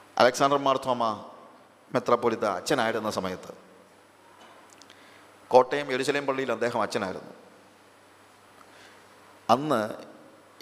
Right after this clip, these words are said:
എ, യെരുശലേം പള്ളിയിൽ യൂഹാനോൻ മാർത്തോമ മെത്രാപ്പൊലീത്ത ഒരു ദിവസം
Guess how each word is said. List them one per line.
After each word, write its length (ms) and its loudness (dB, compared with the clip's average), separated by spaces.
എ, 40 2
യെരുശലേം 580 0
പള്ളിയിൽ 520 -2
യൂഹാനോൻ 420 4
മാർത്തോമ 360 0
മെത്രാപ്പൊലീത്ത 560 0
ഒരു 180 2
ദിവസം 420 -2